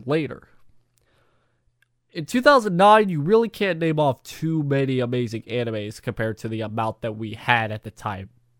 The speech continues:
uh, given. Two thousand nine really was a good year for anime to some, some degree,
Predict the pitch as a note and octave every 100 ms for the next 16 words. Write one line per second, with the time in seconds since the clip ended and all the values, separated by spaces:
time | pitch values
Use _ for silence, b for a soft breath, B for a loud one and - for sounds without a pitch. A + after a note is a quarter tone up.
0 | _ _ - G#2+ G#2 G#2+ - _ _ _
1 | _ _ _ _ _ - G#3 C3 _ _
2 | _ _ - b b b b b - A#3
3 | C4+ A3+ G#3+ A#3 B3+ F#3 G#3 A3+ F#3+ A3
4 | A3+ F3+ G3 F#3+ G3+ F#3 E3+ F#3+ G#3+ E3
5 | E3 - C#3 - - F3+ G3 C3+ B2 _
6 | - F#3 F#3 D3 A2+ A#2+ A2+